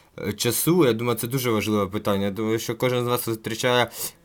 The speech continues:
по три години в інтернеті взагалі на якусь фігню.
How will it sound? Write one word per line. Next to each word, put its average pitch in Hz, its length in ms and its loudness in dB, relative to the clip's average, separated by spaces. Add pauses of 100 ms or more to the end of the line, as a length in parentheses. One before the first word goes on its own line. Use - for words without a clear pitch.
по 120 80 0
три 123 180 0
години 123 340 0
в 113 80 -2
інтернеті 117 460 -2
взагалі 117 360 -2
на 107 100 2
якусь 104 300 -4
фігню. 131 580 -2